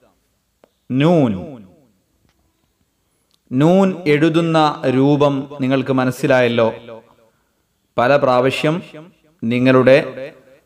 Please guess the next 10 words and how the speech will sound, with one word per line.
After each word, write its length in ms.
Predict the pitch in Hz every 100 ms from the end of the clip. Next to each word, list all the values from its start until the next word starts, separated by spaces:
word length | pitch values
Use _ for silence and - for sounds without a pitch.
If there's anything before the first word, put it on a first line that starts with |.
| _ -
പുസ്തകമെടുത്ത് 840 | 143 - 160 143 127 - - 156 170 - 131
നൂൻ 720 | 120 131 151 185 131 151 185 _ _ _ _ _ -
എഴുതി 640 | 123 123 139 139 196 139 -
പരിശീലിക്കണം. 720 | 131 151 202 170 - 92 151 - 95 _ _ _ _ _ _ _ _ _ _ - _ _
നിങ്ങളെല്ലാവരും 1200 | 135 143 170 156 160 165 160 147 135 131 - 135 131
ഇനി 360 | 127 135 139 131
സ്ക്രീനിലേക്ക് 840 | 135 139 139 147 156 156 135 -
നോക്കൂ. 360 | 127 110 107 110 110 - 110 _ _ _ _ -
എന്താണ് 540 | 127 139 156 143 139
കാണുന്നത്? 920 | - 117 117 120 113 104 104 107 107